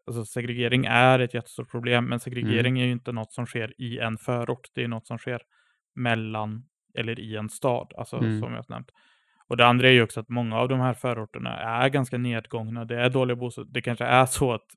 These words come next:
Speaker 1: de här bostadsområdena bör rivas.
Speaker 2: Mm.
Speaker 1: Det, det bör, i vissa fall liksom.
Speaker 2: Mm.
Speaker 1: Men problemet är liksom att lösningen är att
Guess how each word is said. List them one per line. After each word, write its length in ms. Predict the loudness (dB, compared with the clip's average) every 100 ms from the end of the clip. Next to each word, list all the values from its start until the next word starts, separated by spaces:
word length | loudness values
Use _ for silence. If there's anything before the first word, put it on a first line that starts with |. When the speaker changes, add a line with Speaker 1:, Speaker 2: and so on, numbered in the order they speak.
| -10
Speaker 1:
de 160 | -6 -4
här 100 | -4
bostadsområdena 540 | -8 -10 -12 -12 -8
bör 240 | -2 0 2
rivas. 480 | -2 -6 -14 -18 -12 -2
Speaker 2:
Mm. 240 | 0 0 -6 _ -20 -20 -20
Speaker 1:
Det, 380 | -18 -10 -8 -8 -10
det 80 | -14
bör, 280 | -8 -10 -10 -18 -20 -20 _
i 120 | -2
vissa 280 | 0 0 -2
fall 240 | -6 -8 -10
liksom. 260 | -8 -2
Speaker 2:
Mm. 180 | 0 0 -2 _ _ -6
Speaker 1:
Men 420 | 2 4 4 2 -6 _ _ _ _ _ _ -8
problemet 400 | 2 4 4 4
är 60 | 2
liksom 220 | 2 -2
att 100 | 0
lösningen 640 | 4 6 4 0 -6 -4
är 240 | -4 -4 -6
att 200 | -12